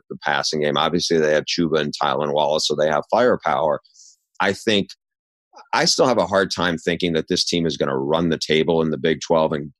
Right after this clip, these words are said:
and get a spot to the playoff. I just, you know, they have to show a lot more right now because, again, the team they just beat was also a team that really got thumped at home by a Sun Belt school early in the year. So I don't know. I,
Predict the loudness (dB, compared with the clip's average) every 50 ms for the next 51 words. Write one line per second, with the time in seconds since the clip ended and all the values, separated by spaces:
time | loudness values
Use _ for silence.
0 | _ -6 -6 -4 -6 -8 -4 -2 0 0 2 0 0 -2 0 0 0 0 0 -2
1 | -4 -4 -4 -4 -4 -6 -8 _ _ -4 0 0 2 2 2 0 -2 -2 -2 -2
2 | 0 0 2 0 0 0 -2 -6 _ _ _ _ _ _ _ _ _ _ _ _
3 | _ _ _ _ _ _ _ _ _ _ _ _ 2 4 4 4 4 4 4 2
4 | 2 0 0 0 0 2 2 4 4 4 2 2 0 0 0 0 -2 -4 -2 -4
5 | -2 0 0 2 2 2 2 2 2 2 2 0 0 2 2 2 0 0 -2 -2
6 | -2 -2 -2 0 0 2 2 2 0 -2 -2 0 0 2 4 2 2 2 0 0
7 | 0 -4 -8 -12 _ 0 2 4 4 2 2 -2 -6 -8 _ _ _ _ _ _
8 | _ -6 -2 2 2 2 4 4 2 0 0 0 0 0 2 2 0 -2 -4 -8
9 | _ -4 -2 0 2 2 2 2 0 -2 _ -16 -20 -14 -4 0 2 2 2 2
10 | 0 -2 -4 -4 -6 -4 -2 0 0 0 0 -2 -2 0 0 0 0 0 0 0
11 | 0 0 0 0 -2 -4 -4 -6 -6 -4 -2 -2 -2 -2 -2 0 0 0 0 0
12 | 0 -2 -2 -4 -2 0 2 2 0 0 -2 -2 -2 0 2 2 2 2 0 -2
13 | -4 _ _ _ _ _ _ -2 0 2 2 4 2 2 0 -2 -4 -4 -2 0
14 | 0 0 -2